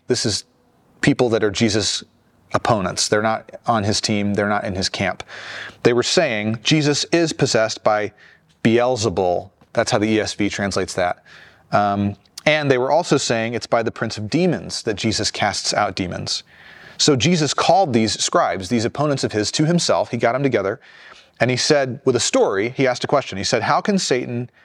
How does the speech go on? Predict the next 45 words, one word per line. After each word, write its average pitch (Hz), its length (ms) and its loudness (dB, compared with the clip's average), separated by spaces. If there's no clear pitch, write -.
cast 113 320 0
out 107 300 0
Satan?" 95 460 -2
So - 120 -2
if - 80 -4
you 117 60 2
think 160 180 2
I'm 165 160 2
Satan, 104 320 0
Jesus 101 340 -4
is 104 80 -2
saying, 95 300 -2
"how 127 120 2
can 143 140 0
I 139 60 2
do 143 120 2
the 139 120 0
things 113 240 0
that 127 80 0
you've 117 140 0
seen 101 180 -2
me 101 80 0
do?" 101 240 -2
Verse - 180 2
twenty-four, 110 480 -2
"If - 100 2
a 131 60 4
kingdom 240 360 2
is 127 120 0
divided 110 320 2
against 107 280 -2
itself, 110 460 -2
that 147 180 2
kingdom 175 360 2
cannot 123 320 0
stand." 90 340 -2
So - 100 -6
there's 123 160 4
a 131 60 2
big 135 260 0
picture 135 320 2
idea 110 480 0
of 95 100 -2
a 98 40 -2
kingdom, 143 500 0